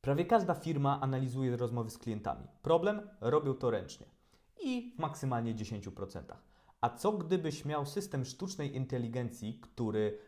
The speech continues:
analizowałby sto procent takich rozmów, podsuwał gotowe raporty, analizował te rozmowy i zwiększał sprzedaż? Pokażę Ci, jak wdrożyliśmy to u jednego z naszych klientów.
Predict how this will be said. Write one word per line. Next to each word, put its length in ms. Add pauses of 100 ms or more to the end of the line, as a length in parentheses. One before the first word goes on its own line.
analizowałby 720
sto 500
procent 500
takich 320
rozmów, 460 (240)
podsuwał 680
gotowe 400
raporty, 680 (480)
analizował 640
te 140
rozmowy 580 (720)
i 80
zwiększał 460
sprzedaż? 600 (600)
Pokażę 360
Ci, 380
jak 260
wdrożyliśmy 560
to 100
u 60
jednego 440
z 60
naszych 300
klientów. 540